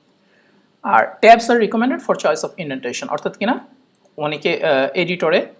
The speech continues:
এই ইনডেন্টেশনের জন্য ডাবল স্পেস ইউজ করে, চারটে স্পেস ইউজ করে, অনেকে ট্যাব ইউজ করে। WordPress থেকে সাজেস্ট করা হয় ট্যাব ইউজ করতে, ঠিক আছে? থিম ফরেস্টও সাজেস্ট করছে ইনডেন্টেশনের জন্য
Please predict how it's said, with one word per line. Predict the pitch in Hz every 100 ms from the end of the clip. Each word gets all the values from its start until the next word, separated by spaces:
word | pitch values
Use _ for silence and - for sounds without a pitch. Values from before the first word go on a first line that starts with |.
| _ _ _ _ _ _ -
এই | 151 147 -
ইনডেন্টেশনের | 190 190 185 160 185 170
জন্য | 160 160 156 147
ডাবল | 143 147
স্পেস | 147 - 143 139
ইউজ | 139
করে, | - 143 143
চারটে | - - 170
স্পেস | - 156 147
ইউজ | 147 135
করে, | 165 135
অনেকে | 139 147
ট্যাব | 151 156 147
ইউজ | 139
করে। | - 139 135 - _ _ _ _ _ 185
WordPress | 196 226 -
থেকে | 220
সাজেস্ট | 233 165 151
করা | - 156
হয় | 196 392
ট্যাব | - 156 127
ইউজ | 98 -
করতে, | - -
ঠিক | - 254
আছে? | 349 -
থিম | 202
ফরেস্টও | 196 185 285
সাজেস্ট | - 117 120 -
করছে | 135 - 294 - -
ইনডেন্টেশনের | 143 151 - - 135
জন্য | - 202 262